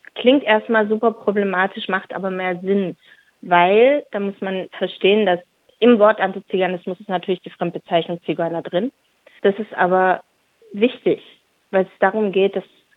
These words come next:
Antiziganismus ist eine Form von Rassismus, die gegen alle Menschen gerichtet ist, die als sogenannte Zigeuner stigmatisiert werden. Und das ist einfach ein Konstrukt. Es gibt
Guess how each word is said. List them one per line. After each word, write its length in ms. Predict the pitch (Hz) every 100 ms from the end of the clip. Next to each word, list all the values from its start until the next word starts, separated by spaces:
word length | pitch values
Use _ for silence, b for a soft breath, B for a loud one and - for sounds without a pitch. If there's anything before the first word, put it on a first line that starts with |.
| -
Antiziganismus 1000 | 202 220 247 - 196 175 190 - 180 147 - _ _ _ _ _ _ -
ist 140 | -
eine 100 | 196
Form 380 | - 196 208 254 -
von 300 | 196 175 170 - 208
Rassismus, 540 | 196 233 226 247 247 - _ _ _ _ _ b b _ _ 202
die 380 | 208 254 277 - _ _ _ _ _ _ _ _ -
gegen 280 | - 220 220 -
alle 240 | 202 240
Menschen 440 | 220 185 180 190
gerichtet 440 | 170 180 - 190 180
ist, 160 | 175 _
die 340 | 185 190 190 - _ _
als 220 | 180 180 180 - 190
sogenannte 640 | 202 202 190 170 170 185
Zigeuner 380 | - 180 175 185 -
stigmatisiert 680 | - 175 - 175 196 196
werden. 260 | 185 165 175
Und 80 | 165
das 120 | 196
ist 120 | 196 - -
einfach 360 | 180 185 180 - _ _ _ _ 214
ein 120 | 208
Konstrukt. 720 | - 180 - - - 214 - _ _
Es 100 | 196 -
gibt 200 | - -